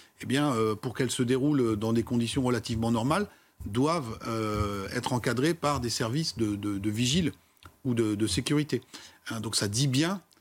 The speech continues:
cette montée de, des, des tensions dans la, dans la société française, euh, qui se sont, euh, encore une fois, euh,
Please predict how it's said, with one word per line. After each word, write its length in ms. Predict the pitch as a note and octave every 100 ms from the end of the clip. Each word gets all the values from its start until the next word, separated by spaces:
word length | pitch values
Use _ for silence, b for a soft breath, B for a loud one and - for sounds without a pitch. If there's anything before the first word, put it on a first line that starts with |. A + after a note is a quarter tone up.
| _
cette 300 | - - C3
montée 420 | B2+ C#3 C3 D#3 E3+
de, 220 | A#2+ G#2+
des, 180 | G2+ F#2+
des 180 | G#2+
tensions 520 | G#2 C#3+ B2 - F3+ D#3+
dans 120 | A#2
la, 280 | G#2 G2+ F#2 - -
dans 160 | A2 A2+
la 80 |
société 420 | G#2+ A#2 - G#2+ G#2+
française, 480 | - A2+ F3+ G3 F#2 B B B B -
euh, 480 | A2+ G#2 G2 F#2+ F#2 - - - E2+ -
qui 160 | - C3+
se 260 | - -
sont, 400 | G2+ - D3 D3+
euh, 40 | A2+ G#2
encore 240 | G#2 A2
une 80 | A2
fois, 280 | - D#3 C#3+
euh, 160 | A2+